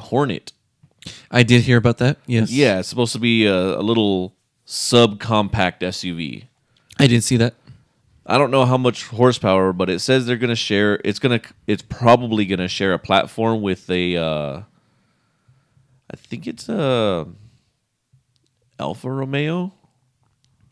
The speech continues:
Speaker 1: One of their little crossovers or something.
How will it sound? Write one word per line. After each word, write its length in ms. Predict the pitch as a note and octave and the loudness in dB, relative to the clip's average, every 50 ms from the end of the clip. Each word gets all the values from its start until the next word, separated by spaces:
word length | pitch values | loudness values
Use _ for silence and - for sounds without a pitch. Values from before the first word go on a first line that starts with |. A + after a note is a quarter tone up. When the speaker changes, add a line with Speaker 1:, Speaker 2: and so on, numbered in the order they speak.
| _ _ _ _ _ _ _ _ _ _ _ _ _ _ _ - | _ _ _ _ _ _ _ _ _ _ _ _ _ _ _ -10
Speaker 1:
One 180 | - G#2+ A2+ | -8 -6 -4
of 100 | A2+ F#2+ | -2 0
their 160 | G#2+ A2 A#2 A#2 | 2 2 4 4
little 220 | A#2+ A#2+ A#2 A2+ | 2 0 -2 -4
crossovers 640 | - - B2 A2 A#2 - - B2 A#2+ A2+ B2 A#2+ A#2 A#2 | -2 -2 -2 -2 -2 -2 -2 -2 0 0 0 -2 -2 -4
or 60 | A#2 | -4
something. 500 | - C#3 B2 A#2+ B2+ B2 B2+ C3 C#3+ | -4 -4 -4 -4 -4 -6 -6 -8 -10